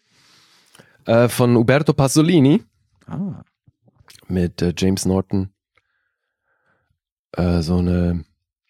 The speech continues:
Speaker 1: geht's um so einen kleinen Jungen.
Speaker 2: Pasolini hatte ich doch auch neulich in dem, äh, Canterbury Tales.
Speaker 1: Hm. Mhm.
Speaker 2: Aber, ähm,
Speaker 1: Ja, aber das ist so ein fester
Speaker 2: aber der
Speaker 1: Film.
Speaker 2: mit Michael Shannon, weißt du, mit diesem Jungen, der so ein bisschen
Speaker 1: Ja,
Speaker 2: Alien,
Speaker 1: wie hieß der denn?
Speaker 2: der, äh,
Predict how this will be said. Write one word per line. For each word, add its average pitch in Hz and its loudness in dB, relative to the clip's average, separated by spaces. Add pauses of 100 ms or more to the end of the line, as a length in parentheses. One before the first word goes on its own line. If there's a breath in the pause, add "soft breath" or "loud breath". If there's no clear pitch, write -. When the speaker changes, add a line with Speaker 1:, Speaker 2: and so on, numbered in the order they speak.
(260)
Speaker 1:
geht's - -6
um 90 -4
so 82 -2
einen 85 -4
kleinen 90 -2
Jungen. 92 -2 (480)
Speaker 2:
Pasolini 87 -4
hatte 104 -4
ich - -16
doch 101 -2
auch 110 -2
neulich 71 -4
in 71 -10
dem, 71 -8
äh, 71 -8 (360)
Canterbury 87 -2
Tales. 69 -8 (360)
Speaker 1:
Hm. 139 -2 (360 soft breath)
Mhm. 120 -6 (180)
Speaker 2:
Aber, 90 2
ähm, 87 -2
Speaker 1:
Ja, 85 -2
aber 80 -2
das 82 -6
ist - -12
so - -8
ein - -6
fester - -6
Speaker 2:
aber 98 2
der 104 0
Speaker 1:
Film. 117 2
Speaker 2:
mit 120 -2
Michael 131 -2
Shannon, 147 -2
weißt 131 2
du, - -4
mit 127 -6
diesem 120 -2
Jungen, 139 -2
der 117 2
so 117 -6
ein 117 -2
bisschen 113 -2
Speaker 1:
Ja, 120 0
Speaker 2:
Alien, 143 0
Speaker 1:
wie 156 -2
hieß 143 -8
der 113 -10
denn? 92 -2
Speaker 2:
der, 110 -6
äh, - -6